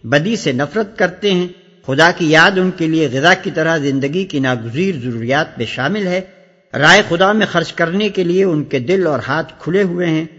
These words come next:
اور خدا اور رسول کی اطاعت ان کی زندگی کا وتیرہ ہے۔ اس مشترک اخلاقی مزاج اور طرز زندگی نے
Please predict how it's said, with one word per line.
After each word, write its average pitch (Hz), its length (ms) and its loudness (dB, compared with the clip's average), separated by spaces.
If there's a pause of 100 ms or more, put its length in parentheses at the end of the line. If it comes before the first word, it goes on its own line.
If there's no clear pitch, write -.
(220)
اور 131 140 -2
خدا 147 300 2
اور 175 240 4
رسول 165 380 -2
کی 131 140 -4
اطاعت 139 400 0
ان 135 160 -4
کی 127 120 -4
زندگی 143 460 -2
کا 120 140 -6
وتیرہ 117 400 -2
ہے۔ 92 140 -6 (580)
اس 185 160 -4
مشترک 220 480 0 (140)
اخلاقی 185 500 0
مزاج 185 440 4
اور 190 80 2
طرز 170 280 -2
زندگی 175 500 0
نے 156 180 2